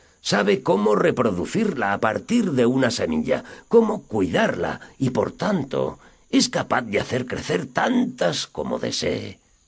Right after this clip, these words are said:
La riqueza es algo tan precioso como una planta. Todos tenemos el poder de crearla, de crearla en abundancia,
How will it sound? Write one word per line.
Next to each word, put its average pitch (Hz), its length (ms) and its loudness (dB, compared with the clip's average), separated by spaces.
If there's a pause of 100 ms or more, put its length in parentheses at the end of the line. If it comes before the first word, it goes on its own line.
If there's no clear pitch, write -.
(540)
La 220 100 4
riqueza 208 460 2
es - 140 0
algo 107 260 0
tan 113 220 2
precioso 120 560 -2
como 123 220 0
una 151 280 0
planta. 139 540 -4 (600)
Todos 254 360 2
tenemos 110 440 0
el 95 120 -2
poder 82 340 -2
de 90 140 -6
crearla, - 580 -4 (300)
de 143 140 2
crearla 196 500 2
en 131 160 2
abundancia, 76 880 -2